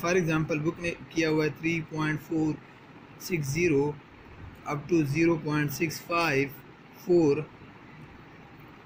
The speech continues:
and this is the zero point five। ये क्या, ये नाइंटी फ़ाइव परसेंट एरिया है, ये टू पॉइंट फ़ाइव, टू पॉइंट फ़ाइव, this is total वन हंड्रेड। अब वन हंड्रेड जो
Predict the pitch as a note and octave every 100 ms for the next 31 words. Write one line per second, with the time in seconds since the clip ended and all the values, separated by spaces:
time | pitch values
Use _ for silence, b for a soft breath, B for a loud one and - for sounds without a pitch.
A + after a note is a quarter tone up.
0 | - - - - - D#3 D#3 D3+ F3+ F3+
1 | D#3+ D#3 D3 - - - - - C3+ E3
2 | D#3 D#3 D3+ - F3+ E3+ C#3 C#3 - -
3 | - - D3+ F3 F3+ F#3 F3 F3+ F3 E3+
4 | D#3+ D#3 D3+ D3+ E3 F#3+ F3+ D#3+ F3+ E3
5 | D3+ - D#3 D3+ D3+ C#3+ C#3+ C#3 C#3 -
6 | - - D3 E3+ F3 F3 E3+ F3 E3 D#3
7 | D#3+ D#3 D3 C3+ D3+ C#3+ C#3 E3 E3+ D3+
8 | - - - - C#3+ F3+ D#3+ D#3 F3 G3
9 | D#3 D3+ D3 D#3 - - - - - -
10 | B B - - E3+ D3+ D#3 G3+ G3 F#3+
11 | F3+ F3 - - - D3 D#3 D#3